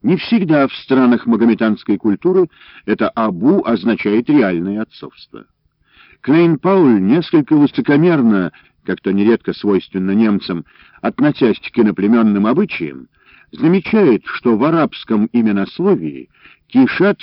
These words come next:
отцы и дети, как в романе Тургенева.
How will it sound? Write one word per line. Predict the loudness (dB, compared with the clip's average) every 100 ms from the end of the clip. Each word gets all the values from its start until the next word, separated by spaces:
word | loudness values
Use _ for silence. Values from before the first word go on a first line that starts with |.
| -8 -4
отцы | -4 -6 -8 2 4 4
и |
дети, | 2 -2 -2 -2 -2
как | -2 -4 -4
в | -2
романе | 0 2 2 0 -4
Тургенева. | -4 -6 -6 -10 -12 -20 -20